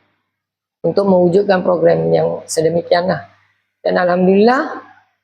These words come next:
program tersebut berjaya dan orang kampung pun sangat happy. Dia kata, "Kalau boleh, kami nak universiti-universiti lain pun buat macam ni. Kalau boleh, ah, next U T M datanglah lagi, bawa produk-produk yang lain."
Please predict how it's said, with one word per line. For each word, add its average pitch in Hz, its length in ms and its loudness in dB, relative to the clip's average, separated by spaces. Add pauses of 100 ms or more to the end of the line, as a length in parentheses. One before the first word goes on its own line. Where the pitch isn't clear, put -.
(160)
program 175 560 2
tersebut 180 400 0
berjaya 185 400 2
dan 185 160 2
orang 87 240 2
kampung 92 480 -2
pun 98 260 0 (540)
sangat 175 400 -2
happy. 175 320 0 (440)
Dia 151 160 0
kata, 87 160 -2
"Kalau 78 240 0
boleh, 85 560 0
kami 80 320 -4
nak 80 320 -4
universiti-universiti 156 720 -2
lain 160 240 2
pun 156 160 -2
buat 143 160 -2
macam 160 320 -2
ni. 151 400 -4 (880)
Kalau 151 400 2
boleh, 170 560 2 (240)
ah, 147 320 0
next 170 320 -2
U 160 80 2
T - 80 -2
M 170 160 0
datanglah 147 480 0
lagi, 156 480 0 (160)
bawa 160 240 -2
produk-produk 143 720 -2
yang 151 160 2
lain." 156 560 -2